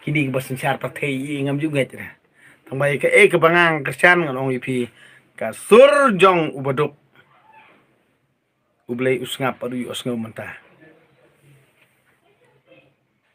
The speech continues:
Nah, kani ka tau ngan ong i phi. Ha kani ka jaka ka jing sniu. Kan sa jakno. Ha kani ka jaka kamut baki nong penjot. Kin sa dojat.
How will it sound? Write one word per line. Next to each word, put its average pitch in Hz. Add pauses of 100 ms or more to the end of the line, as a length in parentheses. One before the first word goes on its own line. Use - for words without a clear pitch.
(400)
Nah, 131
kani 127
ka 123
tau 120
ngan 117
ong 123
i 117
phi. 123 (2500)
Ha 143
kani 147
ka 147
jaka 127
ka 120
jing 120
sniu. 127 (260)
Kan -
sa -
jakno. 156 (400)
Ha 131
kani 151
ka 139
jaka 127 (380)
kamut 143
baki 131
nong 123
penjot. 139 (400)
Kin 151
sa 139
dojat. 170